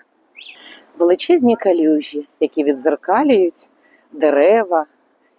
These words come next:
і все довкола. І ось така конюшина вже на міських газонах. Пройшов дощик. Бабусі нічого не продають. Усіх розігнав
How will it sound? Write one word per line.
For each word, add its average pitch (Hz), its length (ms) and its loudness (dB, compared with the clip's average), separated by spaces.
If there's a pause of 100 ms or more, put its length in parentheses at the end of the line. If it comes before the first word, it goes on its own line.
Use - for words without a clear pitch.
і 165 80 -4
все - 280 -2
довкола. 143 600 0 (680)
І 185 40 4
ось 175 260 2
така 269 540 -2
конюшина 165 1000 0 (1300)
вже 170 340 2
на 262 120 0
міських 170 560 -2
газонах. 143 720 -4 (1160)
Пройшов 180 540 0
дощик. 156 600 -2 (720)
Бабусі 190 500 -2
нічого 160 400 -2
не 151 120 -4
продають. 156 840 -4 (560)
Усіх 285 380 0
розігнав 185 540 0